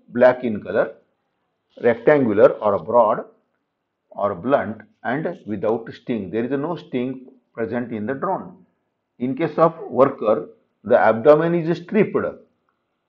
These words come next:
le-, uh, showing bands or the strips, then is a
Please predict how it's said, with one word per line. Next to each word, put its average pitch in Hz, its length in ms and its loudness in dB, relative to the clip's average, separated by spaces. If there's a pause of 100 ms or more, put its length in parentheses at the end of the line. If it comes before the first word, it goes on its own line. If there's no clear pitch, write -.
le-, 120 260 0
uh, 113 300 4 (200)
showing 131 420 -2
bands 131 460 4
or 120 120 2
the 113 120 -4
strips, 120 420 -2 (460)
then 131 280 2
is 123 160 -2
a 117 300 6